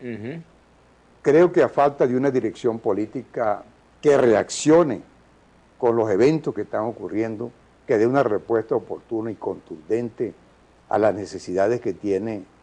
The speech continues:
Speaker 2: el gran colectivo bolivariano y chavista del país, están surgiendo como una especie de policentrismo,
Speaker 1: Ujú.
Speaker 2: de, de referencias políticas, donde la gente está buscando por sí solo, parcialmente,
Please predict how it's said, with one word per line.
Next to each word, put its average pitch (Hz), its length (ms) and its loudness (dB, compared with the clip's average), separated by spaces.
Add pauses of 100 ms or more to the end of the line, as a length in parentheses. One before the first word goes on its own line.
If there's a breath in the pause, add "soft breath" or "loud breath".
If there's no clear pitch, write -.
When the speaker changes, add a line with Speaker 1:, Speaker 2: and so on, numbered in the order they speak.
(120)
Speaker 2:
el 101 160 -4
gran 117 220 0
colectivo 110 500 -2
bolivariano 98 480 -2
y 110 60 -12
chavista 87 420 -8
del 90 100 -8
país, 87 320 -6 (760)
están 143 300 -2
surgiendo 143 440 -2
como 113 140 -6
una 127 100 -4
especie 117 480 -4
de 107 180 -2
policentrismo, 104 1080 -4 (560)
Speaker 1:
Ujú. 101 520 -12
Speaker 2:
de, 92 580 0 (480)
de 120 100 2
referencias 127 580 2
políticas, 117 640 -4 (280)
donde 98 260 -6
la 101 120 -2
gente 117 240 -6
está 127 160 -2
buscando 123 460 -2
por 101 200 -8
sí 117 100 -8
solo, 117 320 0
parcialmente, 107 800 -8